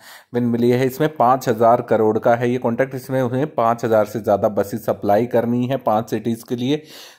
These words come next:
तो किस किस ने कहाँ कहाँ पूरी डिटेल डिस्कस कर लेते हैं इसके regarding, तो और इससे बेनिफिट क्या होने वाला है ये भी डिस्कस कर लेते हैं, और एक और कॉन्ट्रैक्ट मिला है उसकी भी डिस्कशन करेंगे। तो मिनिस्ट्री ने कहा है कि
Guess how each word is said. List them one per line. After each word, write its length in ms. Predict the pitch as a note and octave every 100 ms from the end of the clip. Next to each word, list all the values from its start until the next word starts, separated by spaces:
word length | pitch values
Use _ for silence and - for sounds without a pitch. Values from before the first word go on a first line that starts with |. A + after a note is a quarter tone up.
| _
तो 140 | D3+ C#3+ -
किस 180 | E3 D#3
किस 220 | C#3+ C3
ने 180 | C#3+ C#3+
कहाँ 300 | C3+ B2 C#3
कहाँ 320 | C#3 C3 C3+ C3+ B2
पूरी 180 | C3 B2+
डिटेल 360 | A#2+ A2+ B2
डिस्कस 320 | A#2+ A2+ C3+ -
कर 120 | A2+
लेते 240 | A2+ A2
हैं 100 | B2+
इसके 160 | A#2+ C3+
regarding, 400 | A#2+ A2 G#2+ B2+ - - - _ -
तो 60 |
और 160 | D3+ E3+
इससे 220 | D3+ G3+
बेनिफिट 460 | E3 B2 A#2+ C3 -
क्या 140 | G#2+
होने 220 | G2+ G2
वाला 180 | F#2+ F#2+
है 60 | G#2
ये 80 | G#2+
भी 80 |
डिस्कस 300 | G2+ G2 A#2
कर 100 | -
लेते 180 | A2+ A#2+
हैं, 60 | C3+
और 100 | G#2+
एक 280 | B2+ C#3+ C3
और 200 | B2+ C3
कॉन्ट्रैक्ट 420 | - A2+ A2 G#2+
मिला 200 | A2 G#2
है 100 | G#2
उसकी 180 | G#2+ -
भी 80 | A2+
डिस्कशन 400 | G#2 G2+ G#2+ G2+
करेंगे। 360 | F#2+ F#2 F#2 F#2+ _ _ _ _ _ _ _ -
तो 60 |
मिनिस्ट्री 380 | C3+ B2 B2 D3
ने 100 | C#3+
कहा 160 | C#3 A#2+
है 140 | B2
कि 220 | C3 F3